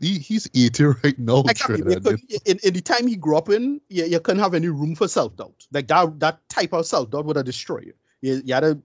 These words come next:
Speaker 2: stick, stick, stick and pull the trigger all the time. Shoot your shot every time. Period. You don't have no, it had no mercy for you, you as a black man. No mercy. Period. And I, that,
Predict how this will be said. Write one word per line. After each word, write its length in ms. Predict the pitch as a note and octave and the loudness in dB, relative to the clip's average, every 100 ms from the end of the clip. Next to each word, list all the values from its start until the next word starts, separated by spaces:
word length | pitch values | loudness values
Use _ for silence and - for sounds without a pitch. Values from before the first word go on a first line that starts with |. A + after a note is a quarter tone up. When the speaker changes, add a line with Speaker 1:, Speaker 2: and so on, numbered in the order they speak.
| _ | _
Speaker 2:
stick, 360 | - - - _ _ - | -6 -2 -4 _ _ -8
stick, 300 | - - _ - | -4 -4 _ -8
stick 220 | - A3 | -2 0
and 120 | F3+ | 0
pull 120 | - D#3+ | 2 0
the 100 | D#3+ | 0
trigger 300 | D3 C#3+ D3+ - | 0 0 -2 0
all 180 | D#3+ D3 | 2 2
the 80 | D3 | 0
time. 180 | A#2+ | -4
Shoot 200 | A2+ F#3 | -6 -8
your 80 | F#3 | -6
shot 240 | - D#3+ _ _ - | -2 -4 _ _ 0
every 220 | D#3+ D#3 | 0 0
time. 220 | D#3 - _ - | -4 -8 _ -6
Period. 380 | B3 C#3+ - _ _ _ - | -4 -4 -6 _ _ _ -2
You 100 | C3+ | 2
don't 120 | F3 | 4
have 160 | E3 | 4
no, 340 | D#3+ D#3+ D#3+ - | 2 -2 -4 -8
it 100 | D#3 | -4
had 120 | E3+ E3 | -2 0
no 80 | |
mercy 380 | E3 D#3 C#3+ F#3+ | 2 2 0 -2
for 100 | - B2 | -6 -8
you, 160 | F#2+ - _ _ | -10 -18 _ _
you 160 | C3 B2+ | -4 0
as 160 | C#3 C3+ | 0 2
a 80 | C#3 | 2
black 200 | C#3+ - | 0 -2
man. 140 | A2+ - _ _ | -12 -14 _ _
No 160 | D3 F#3+ | 4 6
mercy. 320 | F3 C#3 - - _ | 6 2 -2 -20 _
Period. 320 | - F#3+ A#2 - _ - | -4 -2 -4 -10 _ 0
And 100 | E3 | 2
I, 60 | |
that, 220 | F#3 C4 | 4 4